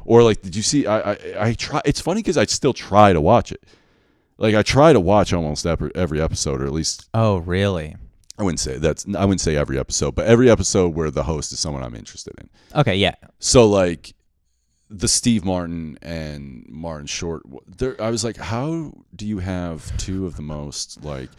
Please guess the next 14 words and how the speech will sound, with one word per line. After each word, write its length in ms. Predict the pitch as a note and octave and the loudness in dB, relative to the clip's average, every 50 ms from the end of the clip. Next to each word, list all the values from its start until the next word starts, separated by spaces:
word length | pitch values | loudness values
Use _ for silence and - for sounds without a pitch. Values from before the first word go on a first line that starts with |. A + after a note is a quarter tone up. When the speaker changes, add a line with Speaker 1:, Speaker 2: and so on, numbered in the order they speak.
| _ _ _ _ _ _ _ _ _ _ _ _ | _ _ _ _ _ _ _ _ _ _ _ _
Speaker 1:
iconically 800 | D#2+ D#2+ D#2 - - - E2 F2 F2 E2+ E2 - - E2+ E2 D#2 D2 | -6 -6 -6 -8 -10 -10 -8 -6 -6 -6 -8 -10 -10 -8 -8 -8 -8
talented 640 | - - D#2 D2+ D2+ D#2+ D#2 D2 - D2+ D2 C2+ - | -8 -6 -6 -6 -6 -8 -10 -12 -12 -14 -14 -14 -12
comedic 640 | - - D2 C#2+ C#2 D2 D2 C#2 C#2+ C#2 - _ - _ _ _ _ | -12 -10 -10 -8 -8 -8 -8 -8 -10 -10 -12 _ -20 _ _ _ _
people 400 | - D#2 C#2+ - - D2 C2+ A#1+ | -10 -10 -10 -10 -10 -10 -10 -10
in 80 | B1 C2+ | -10 -12
the 80 | C2 | -12
world, 440 | B1 B1 C2+ C2+ C2 C2 A#1+ - - | -12 -12 -12 -10 -10 -10 -12 -12 -14
and 220 | - C2 F2 A1+ - A#1+ | -14 -14 -14 -16 -18 -16
this 320 | - - C#2+ - - - | -12 -10 -8 -8 -8 -8
is 280 | C#2 C2+ B1 - - - | -10 -12 -16 -16 -16 -16
the 100 | - B1+ | -16 -16
show 480 | - - - A#1+ A#1 A1+ A1 A#1 - - | -16 -14 -14 -12 -12 -12 -14 -16 -18 -18
that 180 | - G1+ - - | -18 -18 -18 -16
you 340 | - B1 G1+ - - - | -16 -16 -16 -16 -20 -20